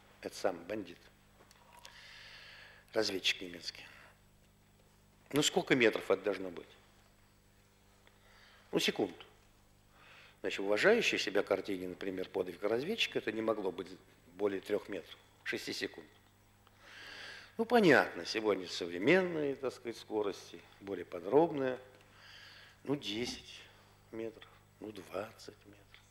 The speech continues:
Тридцать девять метров.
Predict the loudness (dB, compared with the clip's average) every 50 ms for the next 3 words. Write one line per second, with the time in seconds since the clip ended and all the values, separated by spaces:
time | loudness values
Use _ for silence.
0 | _ -20 _ _ _ -20 -20 _ _ _ _ _ _ _ -20 _ -20 -20 _ _
1 | _ _ -20 -20 -20 _ _ _ -20 _ _ -20 _ -20 -20 -20 -20 -20 -20 -20
2 | -20 -20 -20 0 4 6 8 10 10 8 8 6 0 2 6 6 6 4 4 -4
3 | -2 4 6 8 8 8 8 6 2 0 0 -2 2 6 8 8 8 6 4 -2
4 | -10 -12 -12